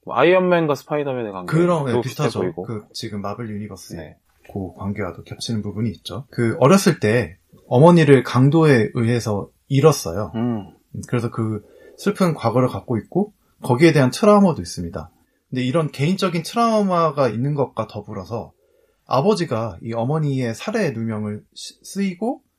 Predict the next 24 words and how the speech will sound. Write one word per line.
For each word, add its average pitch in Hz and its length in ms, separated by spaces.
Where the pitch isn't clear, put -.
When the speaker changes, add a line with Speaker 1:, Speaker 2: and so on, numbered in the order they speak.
Speaker 2:
지금 131 560
옥살이를 151 600
하고 180 180
있어요. - 360
근데 139 180
그 156 160
증거로서 151 1160
하나가 98 640
그 101 240
아버지가, 123 760
아버지는 151 720
어머니가 131 340
살해당할 147 720
시각에 147 520
집에 151 260
있지 120 240
않았다. 95 440
Speaker 1:
음. 85 120
Speaker 2:
슈퍼마켓에 180 800
그 95 380
토마토 160 640
소스를 123 480
사러 131 440
Speaker 1:
음. 92 100